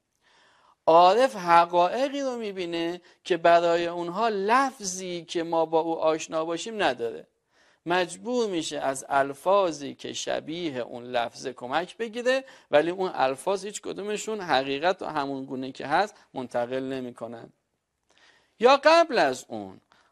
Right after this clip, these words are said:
عارف حتی قبل از این که بخواد برای دیگران نقل کنه،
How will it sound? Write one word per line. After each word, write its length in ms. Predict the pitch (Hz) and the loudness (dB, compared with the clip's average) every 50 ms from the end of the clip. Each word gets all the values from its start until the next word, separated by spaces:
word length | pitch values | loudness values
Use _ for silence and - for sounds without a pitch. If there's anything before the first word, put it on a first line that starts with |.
| _ - - | _ 2 4
عارف 420 | 160 170 185 202 240 269 269 262 | 6 6 8 6 6 4 2 2
حتی 300 | 226 240 254 247 - 247 226 - | 2 0 0 2 0 -4 -2 2
قبل 300 | - 220 254 262 240 233 | 4 4 4 4 2 0
از 180 | 208 196 180 175 | -2 -2 -2 -4
این 120 | 170 170 | -8 -10
که 120 | 165 - 160 | -8 -10 -6
بخواد 420 | 160 160 156 - 156 151 151 156 | -4 -4 -2 0 0 0 0 0
برای 340 | 156 147 147 143 143 143 143 | 0 0 0 0 0 -4 -4
دیگران 560 | 143 143 143 139 147 139 143 143 143 139 135 | -6 -6 -6 -4 -2 -2 -2 -2 -4 -4 -2
نقل 360 | 135 135 135 135 135 143 139 | -2 0 0 0 -2 -4 -6
کنه، 520 | 131 - - 135 131 147 165 190 220 247 | -12 -10 -10 -8 -6 -4 -4 -4 -4 -6